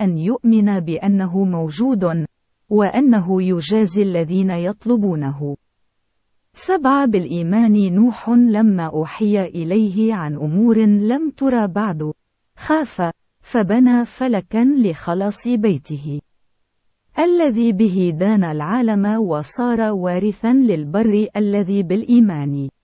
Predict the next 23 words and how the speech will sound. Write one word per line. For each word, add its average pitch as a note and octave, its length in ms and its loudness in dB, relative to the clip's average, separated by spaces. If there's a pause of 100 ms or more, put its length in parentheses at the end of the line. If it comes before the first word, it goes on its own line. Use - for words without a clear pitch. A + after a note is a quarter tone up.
(420)
ثمانية، D4 800 0
بالإيمان G#3+ 800 2
إبراهيم F3+ 720 2
لما B3+ 420 2
دعي G3 440 0
أطاع A3 760 -4
أن F3+ 140 -2
يخرج G3+ 540 -4
إلى G3 400 -2
المكان G#3 800 0
الذي F#3 540 -2
كان C4 260 2
عتيدا A3 680 0 (120)
أن F#3+ 160 0
يأخذه F#3+ 800 -2
ميراثا، F#3 800 0 (880)
فخرج D#4 720 0
وهو G3+ 500 0
لا F#3+ 280 -2
يعلم A3 560 0
إلى F#3+ 460 -2
أين B3 300 4
ذهب. D3 580 -6